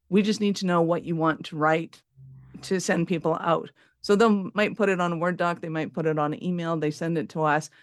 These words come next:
and then we put it into a software so that it can go out to multiple people at once.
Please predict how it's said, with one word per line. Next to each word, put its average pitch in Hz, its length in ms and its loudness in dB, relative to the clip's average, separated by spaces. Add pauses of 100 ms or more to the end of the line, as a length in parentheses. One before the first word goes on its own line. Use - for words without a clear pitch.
(160)
and 170 200 2
then 165 200 2
we 180 160 0
put 175 260 0
it 156 160 2
into 160 560 -2
a 156 80 -4
software 160 640 0 (320)
so 175 340 2
that 160 560 0 (520)
it 175 120 -2
can 180 180 0
go 160 180 6
out 160 220 4
to 160 360 0
multiple 170 400 -2
people 156 320 -2
at 139 60 0
once. 160 240 0